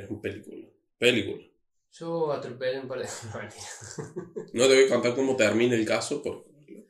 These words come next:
Speaker 1: lo tenés que ver, es muy bueno, pero
Speaker 2: Voy a hacer
Speaker 1: no, no.
Speaker 2: como, voy a hacer como Calamaro, que confesó, viste, años después, así yo
Speaker 1: Eso estuvo increíble, boludo. Ese tweet yo estuve a punto de ponérmelo en una camiseta.
Speaker 2: <laughs>
Speaker 1: "No es nada del otro mundo", dijo, "pero asesiné a un yonki en Madrid". <laughs>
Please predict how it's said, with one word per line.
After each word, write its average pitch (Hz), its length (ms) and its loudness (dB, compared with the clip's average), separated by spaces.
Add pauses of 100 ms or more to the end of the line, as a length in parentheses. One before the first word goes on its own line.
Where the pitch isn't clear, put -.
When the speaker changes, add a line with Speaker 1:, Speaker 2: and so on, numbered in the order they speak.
Speaker 1:
lo 101 140 -12
tenés 98 200 -4
que 101 80 -2
ver, 127 220 2
es - 120 -10
muy 101 140 2
bueno, 101 320 2 (520)
pero 92 560 -4 (840)
Speaker 2:
Voy 180 80 -2
a 175 40 4
hacer 101 160 4
Speaker 1:
no, 85 60 -2
no. 151 60 0
Speaker 2:
como, 127 220 -2
voy 170 100 -4
a - 20 0
hacer - 120 -4
como 143 120 -6
Calamaro, 120 460 -4
que 113 80 -12
confesó, 120 400 -8
viste, 127 260 -10
años 120 180 -8
después, 110 360 -12
así 123 140 -18
yo 131 240 -6
Speaker 1:
Eso 101 80 -6
estuvo - 340 0
increíble, 101 600 0
boludo. 101 180 0
Ese 110 180 0
tweet 110 240 -2
yo 180 140 -8
estuve 113 300 0
a 101 100 -2
punto 117 260 2
de 104 60 4
ponérmelo 104 420 2
en 104 60 2
una 104 160 0
camiseta. 104 460 -4 (800)
Speaker 2:
<laughs> - 560 -18
Speaker 1:
"No 220 120 -6
es 247 60 -4
nada 208 220 -2
del 185 120 0
otro 165 220 -2
mundo", 170 320 4
dijo, 117 240 -2
"pero 104 140 2
asesiné 104 380 0
a - 20 2
un 117 140 0
yonki 113 320 2
en 101 80 2
Madrid". 98 420 -2 (200)
<laughs> - 600 6